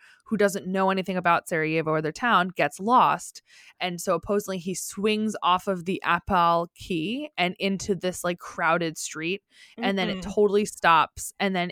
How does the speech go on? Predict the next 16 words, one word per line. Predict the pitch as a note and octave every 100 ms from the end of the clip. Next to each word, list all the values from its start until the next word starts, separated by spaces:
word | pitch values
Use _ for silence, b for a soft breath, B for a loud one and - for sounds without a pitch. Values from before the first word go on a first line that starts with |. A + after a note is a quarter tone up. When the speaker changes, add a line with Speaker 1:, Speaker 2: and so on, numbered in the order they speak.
| -
Speaker 1:
he's | F3+ F#3 F#3
right | D#3+ F#3 F#3
in | G#3
front | F#3+ G3+ F#3
of |
the | F3 E3+
exact | E3 F3 F3+ E3+ - -
same | G#3 E3 E3+
deli | E3 C#3+ F3 A#3 A#3+ b b
that | F#3 -
Princip | - G3 F3+ F3 E3
is | F3+
standing | - E3+ D#3+ D#3+ D#3+ -
eating | F3+ D#3+
his | D#3 D3
sandwich. | - A2 D2+ E2 -